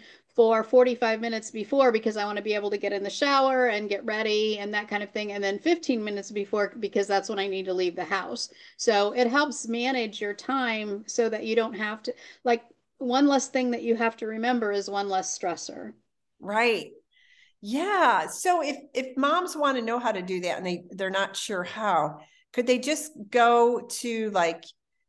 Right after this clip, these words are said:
Speaker 2: watch a YouTube video on how to set a calendar in Google Calendar?
Speaker 1: Sure.
Speaker 2: Okay.
Speaker 1: Or just Google how to use a Google Calendar.
Speaker 2: Yeah.
Speaker 1: Um,
Speaker 2: Yeah.
Speaker 1: yeah.
Speaker 2: Okay.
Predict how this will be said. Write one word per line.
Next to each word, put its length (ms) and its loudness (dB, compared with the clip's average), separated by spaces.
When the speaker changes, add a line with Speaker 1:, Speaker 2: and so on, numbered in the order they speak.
Speaker 2:
watch 280 2
a 40 -4
YouTube 520 -4
video 640 2
on 320 0
how 180 -2
to 100 -4
set 600 0
a 60 -10
calendar 520 -4
in 140 -4
Google 260 0
Calendar? 640 -4
Speaker 1:
Sure. 240 -4
Speaker 2:
Okay. 100 -12
Speaker 1:
Or 140 2
just 320 -2
Google 580 4
how 180 -2
to 80 2
use 240 -2
a 80 0
Google 300 0
Calendar. 680 -6
Speaker 2:
Yeah. 360 0
Speaker 1:
Um, 420 -10
Speaker 2:
Yeah. 380 -2
Speaker 1:
yeah. 140 2
Speaker 2:
Okay. 580 -4